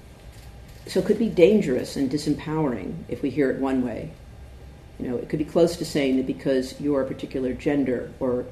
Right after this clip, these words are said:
you have a particular skin color or any number of other ways of being human, that you have an assigned position and you should just be content with it. Right? But that is not what this is saying. <clears throat> Uchiyama Roshi is saying something else, and this is a quote from him.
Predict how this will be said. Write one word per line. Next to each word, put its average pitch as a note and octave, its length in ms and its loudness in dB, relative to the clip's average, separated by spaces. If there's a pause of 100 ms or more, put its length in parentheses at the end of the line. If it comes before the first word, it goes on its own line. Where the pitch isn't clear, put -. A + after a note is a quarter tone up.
you C#3 160 -2
have C#3 200 -4
a C3 40 -10
particular C3+ 500 -6
skin D#3 340 4
color A#2+ 400 -4 (360)
or C#3+ 100 2
any D#3 160 10
number D3 260 6
of C3 160 -2
other D#3 200 6
ways B2+ 360 0
of A#2+ 80 -2
being B2+ 280 -2
human, C#3 440 0 (460)
that C#3+ 100 2
you D3+ 120 6
have D3+ 280 4
an C3+ 80 4
assigned C3+ 540 0
position C3 440 0
and B2+ 120 2
you C3 80 2
should - 180 -6
just B2 160 -10
be A2 80 -8
content - 420 -6
with - 140 -10
it. - 140 -12 (100)
Right? - 140 -14
But - 120 -10
that D3 140 2
is C#3+ 120 -2
not E3 200 -2
what - 140 -6
this - 180 -14
is D3 80 -10
saying. - 340 -10 (1400)
<clears throat> C#3 400 4 (1400)
Uchiyama F3+ 500 4
Roshi C#3 420 4
is B2 140 -4
saying B2 300 -2
something B2+ 360 -2
else, - 320 -4
and A#2+ 120 -2
this C3+ 120 -4
is C3 120 -8
a - 20 -6
quote - 260 -6
from - 140 -8
him. A#2 280 -6